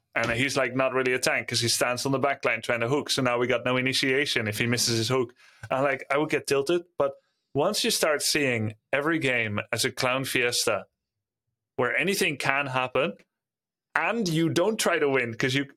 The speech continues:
you should, you should actually not go into a game trying to win. You, you, I a hundred percent agree with that. Like, you'll endeavor for a win. You're not gonna throw, you're not gonna A F K, you're not gonna grief. If you win, it's nice, but you can't need the win.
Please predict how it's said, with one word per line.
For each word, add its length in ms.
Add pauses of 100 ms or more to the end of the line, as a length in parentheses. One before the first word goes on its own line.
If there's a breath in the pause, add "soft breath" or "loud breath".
(640)
you 80
should, 260
you 140
should 180
actually 280
not 260
go 160
into 180
a 60
game 180
trying 200
to 80
win. 280 (220)
You, 240
you, 140 (180)
I 280
a 60
hundred 180
percent 280
agree 200
with 140
that. 240
Like, 180 (440)
you'll 420
endeavor 380
for 200
a 60
win. 220
You're 100
not 160
gonna 140
throw, 220
you're 100
not 120
gonna 140
A 80
F 80
K, 120
you're 60
not 140
gonna 160
grief. 340 (460)
If 160
you 100
win, 200
it's 180
nice, 420 (300)
but 100
you 100
can't 360
need 380
the 100
win. 280